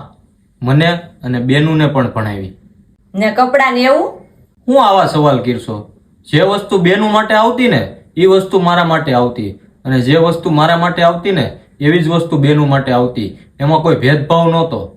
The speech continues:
Speaker 2: તો તમે જ સમજો ને, એકલો કમાવાવાળો માણસ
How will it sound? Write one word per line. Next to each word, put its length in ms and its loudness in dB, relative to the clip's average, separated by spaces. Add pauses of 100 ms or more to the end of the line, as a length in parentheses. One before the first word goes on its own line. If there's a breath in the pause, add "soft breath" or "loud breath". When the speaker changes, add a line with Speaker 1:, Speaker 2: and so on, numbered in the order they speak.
(460)
Speaker 2:
તો 60 4 (100)
તમે 240 2
જ 80 -10
સમજો 400 0
ને, 100 -2 (280)
એકલો 340 0
કમાવાવાળો 500 4
માણસ 340 -2